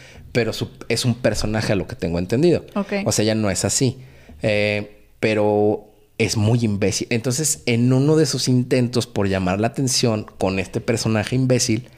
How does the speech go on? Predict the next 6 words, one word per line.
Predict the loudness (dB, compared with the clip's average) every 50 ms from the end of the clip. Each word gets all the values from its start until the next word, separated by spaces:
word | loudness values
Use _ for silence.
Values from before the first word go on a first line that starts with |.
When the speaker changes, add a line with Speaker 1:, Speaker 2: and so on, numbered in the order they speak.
| -20 -20 -20 -20 _ _ -20 -20 _ _ _ _ _ _
Speaker 1:
empezó | -2 -2 -2 -2 -4 -2 -2 -2
a |
joder | -2 0 0 0 2 2 0
a | 0
las | -2 -4 -4
perdidas. | -2 -4 -2 0 0 0 0 0 -2 -4 -10 -18